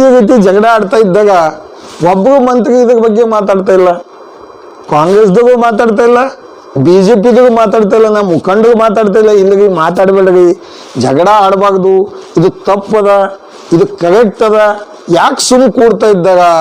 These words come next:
ಪಕ್ಷದವ್ರು ಯಾಕೆ ಸುಮ್ ಕೂಡ್ತಾ ಇದ್ದಾಗ ಇಬ್ಬರು ಮಂತ್ರಿಗಳು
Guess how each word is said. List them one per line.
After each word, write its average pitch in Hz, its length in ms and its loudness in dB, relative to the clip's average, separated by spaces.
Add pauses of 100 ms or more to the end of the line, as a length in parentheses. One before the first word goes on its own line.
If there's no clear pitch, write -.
(800)
ಪಕ್ಷದವ್ರು 285 640 0
ಯಾಕೆ 269 180 -2
ಸುಮ್ 233 240 2
ಕೂಡ್ತಾ 214 320 0
ಇದ್ದಾಗ 185 240 0 (300)
ಇಬ್ಬರು 285 220 2 (100)
ಮಂತ್ರಿಗಳು 202 440 2